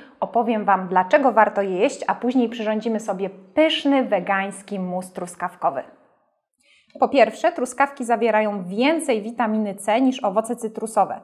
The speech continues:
dlatego wspomagają odporność organizmu przed infekcjami i wzmacniają naczynia krwionośne, co istotne jest szczególnie u osób z cerą naczynkową. Po drugie, znajdziemy w nich sole organiczne i pektyny –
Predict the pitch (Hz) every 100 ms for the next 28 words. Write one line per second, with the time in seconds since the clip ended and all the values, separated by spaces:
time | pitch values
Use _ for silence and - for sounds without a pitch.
0 | _ _ _ - 202 208 190 - - -
1 | 349 311 269 262 254 220 - 262 233 233
2 | - 208 202 208 233 233 233 233 226 220
3 | 226 - 226 180 170 - _ _ - 185
4 | 185 202 190 175 - 240 269 262 240 214
5 | 247 233 233 - 233 214 196 - 220 330
6 | - - - 339 330 302 294 254 247 -
7 | 226 240 240 202 208 214 214 - 208 202
8 | 190 190 190 185 170 - - _ _ _
9 | _ _ _ _ 226 196 208 185 208 269
10 | 247 220 240 240 208 202 - 302 285 247
11 | 233 226 247 - 233 214 - 226 - -
12 | 233 185 - -